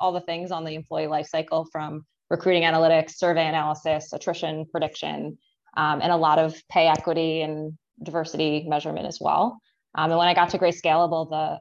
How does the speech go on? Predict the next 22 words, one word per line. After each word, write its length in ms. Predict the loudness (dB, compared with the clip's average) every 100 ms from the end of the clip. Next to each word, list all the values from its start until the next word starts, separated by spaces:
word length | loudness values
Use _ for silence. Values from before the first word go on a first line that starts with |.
| -10
the 180 | -12 -12 _ 0
first, 720 | 0 0 -6 -18 -20 -20 -20 _ _ _ _ _ -4
uh, 420 | 0 0 0 -4 -12 -4
the 80 | 0
first, 380 | 2 2 0 -14 _ _ _ -8 -2
I, 240 | 2 2
again, 420 | 2 2 0 -4
similar 380 | -2 2 4 4
was 120 | 2
doing, 240 | 0 -2 -2
and 80 | -6
I 40 |
still 220 | -2 -2
do, 260 | 0 -2 -4
we 100 | -6
do, 180 | -4 -6
the 100 | -6
team 280 | -6 -6 -4
does 180 | -6
a 40 | -6
lot 240 | -4 -2
of, 200 | -4 -6